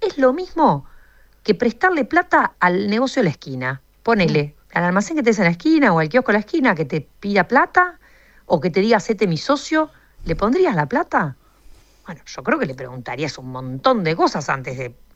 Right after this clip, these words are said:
Speaker 1: de darle plata, ¿o no? Bueno, esto
Speaker 2: Sí.
Speaker 1: es igual. <laughs> Eh, vos tenés que in-, invertir, es como cuando vas al médico, ¿viste?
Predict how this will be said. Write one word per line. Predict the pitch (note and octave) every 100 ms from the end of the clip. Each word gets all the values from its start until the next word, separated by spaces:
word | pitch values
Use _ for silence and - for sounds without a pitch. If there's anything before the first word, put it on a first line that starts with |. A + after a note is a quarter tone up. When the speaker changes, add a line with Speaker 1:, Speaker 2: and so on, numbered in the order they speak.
| -
Speaker 1:
de | C#3 C#3
darle | C3+ C3 C3
plata, | C#3+ A#2+ - B2
¿o | C#3+
no? | B2 -
Bueno, | A3+
esto | -
Speaker 2:
Sí. | -
Speaker 1:
es | F#3+
igual. | E3+ B3 G3+ C#3 C#3
<laughs> | _ - - -
Eh, | G3 A#3
vos | D4 D4+
tenés | E4+ E4+
que | A#3+
in-, | F3+ E3+ E3+
invertir, | D#3+ D3+ - A3+ C#4+ F4 _ - - _ _ _ -
es | D#3+ D#3
como | A3+ F3+
cuando | E3+ F#3
vas | G3
al | F#3+
médico, | G3 A#3 E3 C#3 - C3
¿viste? | C#3+ - E3 B2